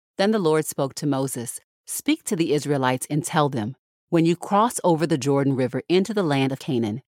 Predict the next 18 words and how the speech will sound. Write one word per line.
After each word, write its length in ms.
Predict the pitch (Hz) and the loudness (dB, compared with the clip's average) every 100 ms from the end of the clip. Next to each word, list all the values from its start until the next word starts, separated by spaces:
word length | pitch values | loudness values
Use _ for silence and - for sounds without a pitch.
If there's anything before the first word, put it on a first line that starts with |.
| _ | _
you 160 | 151 180 | 0 4
must 300 | 185 175 - - | 4 2 -2 0
then 320 | 170 156 190 - | 2 2 0 -4
designate 600 | 123 165 185 185 160 151 | 0 2 2 2 2 0
some 200 | - 170 | 0 0
towns 580 | 165 147 127 123 147 - - | 0 -2 0 0 -2 -4 -2
as 280 | 143 180 - | 0 0 -4
towns 460 | - 131 123 139 | -2 0 0 0
of 140 | 147 139 | -2 0
refuge 480 | 143 - 135 127 | 0 0 -4 -4
for 140 | - 160 | -4 -2
you, 340 | 175 170 - - _ _ _ _ - | 0 -2 -4 -14 _ _ _ _ -2
to 100 | 190 | 2
which 260 | 185 254 | 2 2
a 60 | 277 | -2
person 460 | - 185 156 160 147 | 0 2 2 2 2
who 120 | 143 | 2
has 140 | 139 | -2